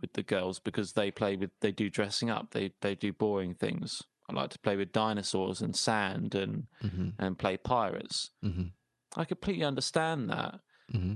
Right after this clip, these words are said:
Speaker 1: And she might then start to identify more with the male group growing up. It doesn't mean that she's not a girl, that she, that she isn't biologically a girl and that it isn't brilliant to be a girl.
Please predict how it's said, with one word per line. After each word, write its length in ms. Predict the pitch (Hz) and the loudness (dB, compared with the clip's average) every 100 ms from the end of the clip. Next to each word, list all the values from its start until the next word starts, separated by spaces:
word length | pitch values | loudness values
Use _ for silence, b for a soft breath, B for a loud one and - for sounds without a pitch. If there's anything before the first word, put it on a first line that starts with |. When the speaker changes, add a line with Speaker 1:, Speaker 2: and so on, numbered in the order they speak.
| 120 | 2
Speaker 1:
And 380 | 120 123 113 - _ _ _ _ _ _ _ _ _ - | 2 0 -4 -10 _ _ _ _ _ _ _ _ _ -4
she 180 | - 151 | 0 2
might 260 | 139 131 | 2 2
then 140 | 127 120 | 0 2
start 320 | - 123 - | 2 2 4
to 100 | 123 | 2
identify 680 | 117 117 123 120 117 120 113 | 2 2 0 0 0 2 4
more 320 | 113 113 113 | 2 4 4
with 180 | 110 - | 0 0
the 80 | 107 | 0
male 400 | 117 120 117 110 | 2 2 2 2
group 320 | 117 104 - | 0 0 0
growing 380 | 123 113 107 120 | 2 2 2 2
up. 380 | 110 - - - _ _ _ _ _ _ _ _ _ _ _ - | 0 -2 -12 -20 _ _ _ _ _ _ _ _ _ _ _ -12
It 80 | - | -2
doesn't 280 | 143 143 131 | -2 0 0
mean 340 | 123 147 135 | 2 2 2
that 180 | 101 - | 0 -2
she's 240 | - 110 - | -2 -2 2
not 320 | 117 113 - _ _ _ _ - - | 2 2 -4 _ _ _ _ -20 -14
a 140 | - 107 | -4 -2
girl, 580 | - 185 135 - 180 _ _ - - | 2 2 2 -4 -8 _ _ -20 -14
that 100 | 139 | -6
she, 320 | - 120 131 - | -2 -2 -2 -2
that 140 | 113 | -2
she 140 | - 120 | 0 0
isn't 260 | 123 123 - 117 _ _ | 0 -4 -6 -18 _ _
biologically 640 | - 123 127 135 143 131 135 | 2 2 0 -2 -4 0 0
a 40 | |
girl 320 | 131 180 127 | 2 0 2
and 100 | 98 98 | 0 0
that 120 | 95 | 2
it 60 | 127 | 2
isn't 300 | 117 117 - | 0 -2 0
brilliant 360 | 120 120 113 | 0 0 -2
to 80 | - | -4
be 200 | 120 139 | 0 0
a 80 | 117 | 0
girl. 420 | - 131 - 113 | 0 0 0 -4